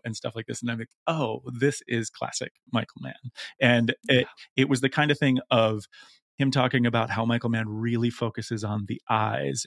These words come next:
Speaker 1: and the way that the pupils look in each shot and all this stuff. And I was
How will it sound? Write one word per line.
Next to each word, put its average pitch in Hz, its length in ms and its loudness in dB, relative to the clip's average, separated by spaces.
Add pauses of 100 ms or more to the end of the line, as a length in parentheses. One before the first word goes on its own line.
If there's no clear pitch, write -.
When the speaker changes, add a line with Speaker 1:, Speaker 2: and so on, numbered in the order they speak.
Speaker 1:
and 113 200 0
the 113 100 2
way 117 480 4
that 110 200 -4
the 123 180 -4
pupils 123 560 0
look 127 260 -2
in 127 180 2
each 131 260 -2
shot - 340 2
and 113 80 0
all 110 80 -2
this 113 120 -4
stuff. 113 200 -2
And 120 120 0
I 127 60 2
was 143 200 2